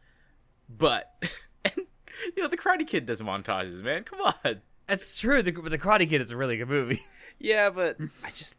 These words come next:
Speaker 1: montages are lazy in my opinion. I mean, I get it. There's a time limit for how long you can run a show or a movie, whatever. That's why you had to do the montage. You don't,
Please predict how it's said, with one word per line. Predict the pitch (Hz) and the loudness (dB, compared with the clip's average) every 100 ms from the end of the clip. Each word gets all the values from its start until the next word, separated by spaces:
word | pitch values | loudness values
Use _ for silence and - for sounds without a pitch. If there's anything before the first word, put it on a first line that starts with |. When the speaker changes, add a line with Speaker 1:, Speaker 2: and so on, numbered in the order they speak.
| _ _ _ _ 139 | _ _ _ _ -6
Speaker 1:
montages | 147 156 156 156 139 | -2 2 2 2 -4
are | 135 | -2
lazy | 127 127 123 123 | 0 -2 -2 -4
in | 117 | 0
my | 113 | 0
opinion. | 117 127 113 113 113 _ - | 0 -2 -4 -4 -8 _ -12
I | 127 | -6
mean, | 127 | 2
I | 151 | 4
get | 143 120 | 4 4
it. | 113 - | 2 -4
There's | 127 127 117 | -6 -2 -2
a | 107 98 - - - - - - - - - - - - | -2 -4 -10 -20 -18 -18 -20 -20 -18 -16 -16 -18 -20 -18
time | - 120 113 107 101 | -4 0 0 0 -4
limit | 107 113 107 104 | -2 -2 -2 -4
for | 110 | -2
how | 107 107 | 2 2
long | 104 101 | 0 -4
you | 98 | -8
can | 107 | -10
run | 98 104 98 92 - | -2 -2 -2 -6 -8
a | 107 | -6
show | - 101 98 | -2 0 0
or | 92 92 | -2 -4
a | 90 - - _ _ _ - | -6 -12 -20 _ _ _ -6
movie, | 117 113 95 95 101 107 | -2 0 -2 -6 -8 -10
whatever. | 107 98 92 95 | -4 -2 -2 -4
That's | 98 - | -4 -2
why | 120 | 0
you | 104 | 0
had | 92 | -4
to | 92 | -6
do | 98 | -8
the | 95 | 0
montage. | 127 117 98 95 120 | 0 2 -2 -4 -6
You | |
don't, | 120 | -8